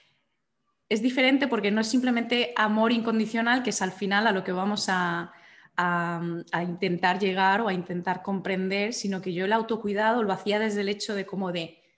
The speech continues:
quererme, protegerme y cuidarme desde o a partir de lo que está sucediendo a mi alrededor y en el entorno,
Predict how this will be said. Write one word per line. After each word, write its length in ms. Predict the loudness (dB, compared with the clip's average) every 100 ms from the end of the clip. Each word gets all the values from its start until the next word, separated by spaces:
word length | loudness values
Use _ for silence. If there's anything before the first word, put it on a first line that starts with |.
| _ _ _
quererme, 840 | -2 0 2 2 2 2 0 -6 -8
protegerme 680 | -6 -4 -2 0 4 2 2
y 140 | -4
cuidarme 720 | 0 2 4 2 2 -2 -4 -10 _ -20 -20 _ _ _ _ _ _ _ _ _ _ _ _ _ _ _ _ _ -6
desde 720 | -2 0 -2 -2 0 0 -2
o 160 | -2 0
a 80 | 0
partir 420 | -2 -2 -4 -2
de 100 | 0
lo 80 | -2
que 80 | -4
está 180 | -6
sucediendo 540 | -6 -6 -4 -2 -2 -2
a 60 |
mi 100 | -2
alrededor 580 | -4 -4 -4 -4 -2 -2
y 60 | -2
en 80 | -4
el 100 | -4
entorno, 540 | -6 -8 -12 -14